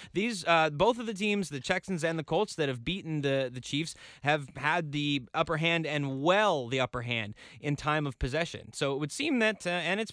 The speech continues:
probably not a genius notion, right? Keep Patrick Mahomes off the field, and the Chiefs aren't that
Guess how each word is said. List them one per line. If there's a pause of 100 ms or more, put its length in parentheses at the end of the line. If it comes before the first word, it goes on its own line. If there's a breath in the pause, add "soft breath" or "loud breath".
probably
not
a
genius
notion,
right?
Keep
Patrick
Mahomes
off
the
field,
and
the
Chiefs
aren't
that